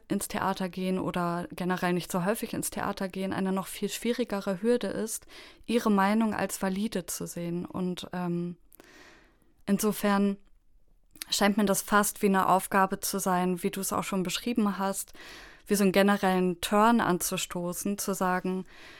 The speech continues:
eben die Macht geht eigentlich ans Publikum ein Stück weit über, sobald, sobald da etwas auf die Bühne gestellt wird. Denn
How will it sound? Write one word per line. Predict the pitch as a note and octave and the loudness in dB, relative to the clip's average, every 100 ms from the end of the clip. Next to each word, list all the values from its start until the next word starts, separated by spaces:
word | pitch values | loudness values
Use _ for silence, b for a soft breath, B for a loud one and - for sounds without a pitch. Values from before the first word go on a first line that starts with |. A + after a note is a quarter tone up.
| B | B
eben | - A3 G3+ | 2 6 6
die | F#3+ | 6
Macht | F#3 G#3+ - - - | 4 4 0 -12 -2
geht | F#3+ - | -2 0
eigentlich | E3+ F#3 G#3+ G3+ - G3+ F#3+ - b b b b | -2 0 0 -2 -2 -4 -4 -10 b b b b
ans | F#3+ G3 | -2 -2
Publikum | - A3 - G#3+ F#3+ | -4 -2 -2 0 0
ein | F3+ | 0
Stück | - F#3+ F#3 | -2 -4 -4
weit | E3+ | -4
über, | - A3 F#3 | -2 0 0
sobald, | E3+ E3+ E3 E3+ E3+ - | 0 -2 0 0 -2 -8
sobald | F3 - F3 F3 F3 | -8 -8 0 0 0
da | - | -4
etwas | - F3 D3 | -4 -4 -6
auf | - | -6
die | E3 | -2
Bühne | F3+ E3+ | 2 2
gestellt | D#3 - D#3+ E3+ - | 0 -6 -6 -8 -8
wird. | E3 | -4
Denn | E3+ E3+ | -2 -2